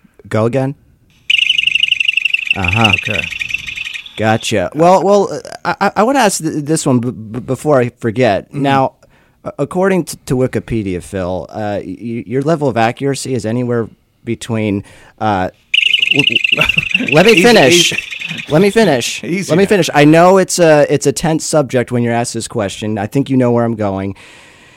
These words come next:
Speaker 1: You've been, uh, uh, people have said you're thirty-five to forty percent accurate. How do, how do you feel about this?
Speaker 2: Whoa. Whoa. I,
Speaker 1: Uh-huh.
Speaker 2: you feel
Speaker 1: Jeez.
Speaker 2: strongly about
Speaker 1: Yeah,
Speaker 2: that. Yeah.
Speaker 1: yeah.
Speaker 2: Wow. Well, y-,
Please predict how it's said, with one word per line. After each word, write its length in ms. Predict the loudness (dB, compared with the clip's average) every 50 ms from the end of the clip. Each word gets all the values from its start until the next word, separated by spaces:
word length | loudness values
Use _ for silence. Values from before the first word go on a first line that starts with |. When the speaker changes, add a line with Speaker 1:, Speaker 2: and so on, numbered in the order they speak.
| _ _ _ _ _ _ _
Speaker 1:
You've 180 | -4 -4 0 2
been, 280 | 4 4 4 4 4
uh, 720 | 4 6 8 8 8 8 8 8 8 8 6 4 2 -2 -4
uh, 120 | -4 -4
people 300 | -2 -2 -4 -4 -2 -4
have 100 | -4 -4
said 200 | -2 -2 -2 0
you're 120 | 2 0 0
thirty-five 580 | 0 0 0 0 -2 -2 -2 -2 0 0 -2 -2
to 120 | -6 -8
forty 260 | -6 -4 -4 -4 -4
percent 340 | -4 -6 -8 -6 -4 -4 -2 -2
accurate. 400 | -4 -4 -4 -4 -6 -4 -2 -2
How 120 | -2 -2
do, 80 | -2 -4
how 120 | -6 -4
do 80 | -4 -4
you 60 | -6
feel 180 | -4 -4 -4 -2
about 240 | -2 -2 -2 -2 -4
this? 340 | -6 -6 -4 -6 -8 -10 -14 _ _ _ _ _ _ _ -20 -20 _ -20 -20 -20 _ _ _ _ -14 -14 -14 -18 -20 -20 -20 -14 _ -14 -14 -14 _ -18 -14 -10
Speaker 2:
Whoa. 160 | -8 -6 -8 -8 -10 -14 -16 -18 -20 _ -20 -20 -16 -16 -16 -18 -18 -18 _ -16 -14 -10
Whoa. 300 | -8 -6 -6 -6 -4 -6 -8 -8 -10 -14 -16 -16 -16 -16 -14 -14 -12 -12 -10 -12 -12 -12 _ _ _ _ -20 _ _ -14
I, 140 | -12 -12
Speaker 1:
Uh-huh. 420 | -10 -6 -4 -2 0 2 2 2 2 0
Speaker 2:
you 40 | -2
feel 160 | -4 -6 -6
Speaker 1:
Jeez. 100 | -4 -4 -2
Speaker 2:
strongly 400 | 0 2 2 2 2 0 -2 -2
about 180 | -4 -2 0
Speaker 1:
Yeah, 140 | 0 2 2
Speaker 2:
that. 400 | 2 2 0 0 -2 -4 -6 -6 -6
Yeah. 120 | -6 -4
Speaker 1:
yeah. 360 | -2 -2 -2 -2 -2 -4 -6 -8
Speaker 2:
Wow. 280 | -8 -8 -8 -10 -10 -14 -20 -16 -4 -4 -2 -2 -2 -2 -2 -2 -2 -2 -2 -2 -2 -2 -2 -2 -2 -4 -4 -4 -6 -6 -10 _ _ _ _ _ -6
Well, 260 | -6 -4 -4 -6 -8 -14
y-, 60 | -16